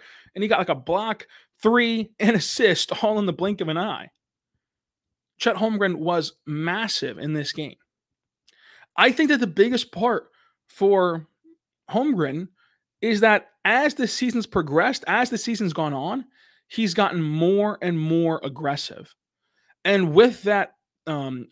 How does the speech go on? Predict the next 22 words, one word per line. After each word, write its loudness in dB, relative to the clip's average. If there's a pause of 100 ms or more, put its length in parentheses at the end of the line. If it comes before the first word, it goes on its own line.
aggression -2 (1080)
comes 0
that 0
he -2
exploits 0
mismatches -4 (600)
and 2
that 2
he -2 (360)
is 4 (580)
finding -2 (160)
avenues -2 (560)
that 0
he 0
can, -4 (840)
is -6
finding 2
avenues 0
that -6
he -4
can -4 (100)
exploit, 0